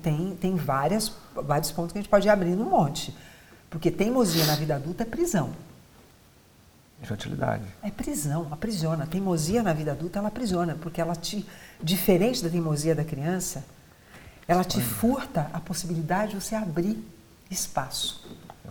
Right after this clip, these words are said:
Speaker 2: Então é complexa essa tal de vida, hein?
Speaker 1: Ué, esse uai foi, <laughs> né? Imagina,
Speaker 2: É.
Speaker 1: entrega os pontos, uai.
Speaker 2: O cara de trinta e cinco anos, quarenta, vinte, vinte e cinco,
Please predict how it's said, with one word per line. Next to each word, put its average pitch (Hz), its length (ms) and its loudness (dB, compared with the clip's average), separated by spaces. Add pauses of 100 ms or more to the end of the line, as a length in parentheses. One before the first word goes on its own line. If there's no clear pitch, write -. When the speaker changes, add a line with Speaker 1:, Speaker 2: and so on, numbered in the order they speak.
Speaker 2:
Então - 140 -10
é 117 40 -10
complexa - 760 2
essa 107 160 -6
tal 107 160 -2
de 101 100 -2
vida, 101 320 -6
hein? 123 80 -8 (400)
Speaker 1:
Ué, - 800 -2 (1200)
esse 160 240 0
uai 156 360 0
foi, 175 400 0 (480)
<laughs> - 480 -2
né? 165 280 2 (200)
Imagina, 156 500 -2
Speaker 2:
É. 104 80 0
Speaker 1:
entrega 175 300 4
os 214 100 -2
pontos, 143 440 -8
uai. 151 180 0 (140)
Speaker 2:
O 117 60 0
cara 123 220 4
de 113 60 0
trinta 120 180 2
e 117 40 4
cinco 113 260 0
anos, 120 380 2
quarenta, 110 500 2
vinte, 107 420 0
vinte 107 180 -4
e - 40 -2
cinco, - 320 -2